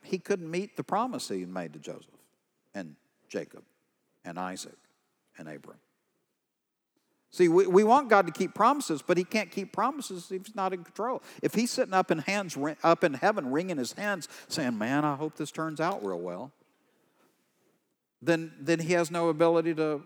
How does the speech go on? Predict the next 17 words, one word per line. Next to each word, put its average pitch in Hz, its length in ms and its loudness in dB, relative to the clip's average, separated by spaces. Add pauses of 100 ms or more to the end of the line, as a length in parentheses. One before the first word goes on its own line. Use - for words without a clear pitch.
(160)
come 165 220 -2
through 190 220 0
with 165 100 -2
what 160 160 -2
he's 160 100 -8
promised, 254 420 -2
right? 143 240 -4 (1200)
The 143 80 -6
very 185 280 8
fact 196 320 2
that 175 100 4
he 165 80 2
makes 160 260 4
promises 247 600 4 (260)
implies 165 840 4
that 139 180 -4
somehow 247 1040 2